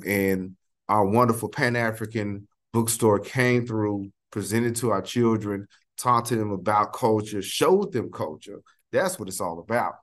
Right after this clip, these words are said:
And, uh, and our young people really enjoyed it. And so, um, but yeah, we're gonna get right into it. This last week we did the introduction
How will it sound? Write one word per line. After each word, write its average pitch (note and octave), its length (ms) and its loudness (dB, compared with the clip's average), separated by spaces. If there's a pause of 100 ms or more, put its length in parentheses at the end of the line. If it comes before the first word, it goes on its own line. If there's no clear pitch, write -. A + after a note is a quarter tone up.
(320)
And, G2 120 -10
uh, F#2 260 -4
and F#2 380 -4
our G2 100 2
young G2+ 240 -2
people G#2+ 280 -8
really G2 360 -2
enjoyed G2 600 0
it. - 140 -6 (520)
And F#2+ 160 -6
so, F#2 460 -2 (360)
um, A2 420 -2
but A2+ 280 0
yeah, A#2 220 2
we're A#2+ 200 -2
gonna D3 300 0
get B2 220 2
right A2 200 2
into G2+ 420 -4
it. D#2 140 -6
This A#2 380 2
last A#2+ 400 2
week B2 180 0
we A2+ 100 -2
did G#2+ 180 -2
the F2+ 100 -6
introduction G#2 720 -2